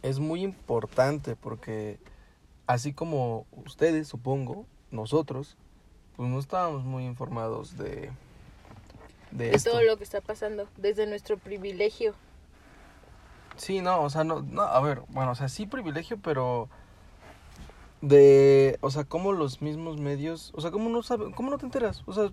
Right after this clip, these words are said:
Speaker 1: si no ves las noticias o si no estás al pendiente o si no nada, jamás te enteras de lo que está pasando.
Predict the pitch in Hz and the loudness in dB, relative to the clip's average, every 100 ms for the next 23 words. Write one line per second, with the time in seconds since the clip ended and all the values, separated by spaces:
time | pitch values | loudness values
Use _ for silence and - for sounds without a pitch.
0 | - - 202 190 - - - - 208 247 | -6 -10 -10 -12 -20 -12 -12 -8 -4 -4
1 | 285 247 196 190 180 220 226 254 202 175 | -4 -6 -6 -6 -8 -10 -8 -6 -8 -10
2 | 170 170 180 202 208 208 202 - - - | -12 -10 -6 -6 -2 -2 -2 -8 -20 -20
3 | - - 151 147 143 143 170 185 208 160 | -10 -4 -4 -4 -4 -4 -6 -4 -2 -2
4 | 143 147 160 175 170 175 220 - - - | -6 -6 -4 -4 -4 -6 -6 -10 -18 -20
5 | - - - - - 190 220 240 220 208 | -20 -20 -20 -8 -2 -2 -2 -4 -2 -2
6 | 180 147 - - 160 160 135 | -2 -8 -10 -12 -10 -10 -10